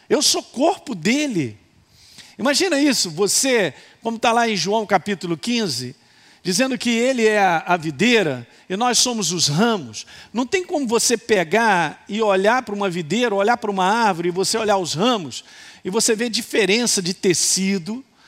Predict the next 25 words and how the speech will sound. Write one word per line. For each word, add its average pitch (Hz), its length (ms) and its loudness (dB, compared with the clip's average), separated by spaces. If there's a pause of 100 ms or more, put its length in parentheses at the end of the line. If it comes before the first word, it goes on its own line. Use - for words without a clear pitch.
(260)
você 202 240 0
vê 208 140 0
assim, 214 200 0
"Ah, 214 220 4
não, 196 220 0
caramba, 180 300 0
os 170 120 -4
ramos 208 380 -2
são 214 160 -2
de 160 100 -2
outra 220 260 2
cor, 220 500 0 (320)
é, - 80 -4
é, 160 800 0
é, 143 40 -2
são 202 180 -4
mais 196 260 0
escuros, 214 840 0
é, 175 200 0 (240)
sei 233 220 -4
lá, 151 220 2
é, 160 160 -2
é 180 120 -6
mais 165 300 -2
áspero." 202 800 2